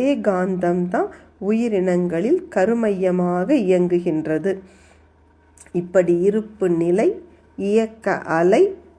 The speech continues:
உயிரினங்களில் கருமையம் அனைத்தையும்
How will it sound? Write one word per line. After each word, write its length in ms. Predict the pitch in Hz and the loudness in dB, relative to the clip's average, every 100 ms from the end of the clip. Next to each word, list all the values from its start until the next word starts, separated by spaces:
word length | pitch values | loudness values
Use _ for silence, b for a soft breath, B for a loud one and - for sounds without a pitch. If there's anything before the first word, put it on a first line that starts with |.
| _ _ _ _ _ _ - | _ _ _ _ _ _ -6
உயிரினங்களில் 920 | 226 247 247 208 185 185 185 185 285 - | -2 -2 -2 0 0 0 0 0 -2 0
கருமையம் 760 | 175 180 190 180 175 170 151 - - | 2 2 2 0 2 -2 -4 -10 -10
அனைத்தையும் 840 | 170 170 175 180 - 190 175 226 | -4 0 0 -2 -6 -2 0 0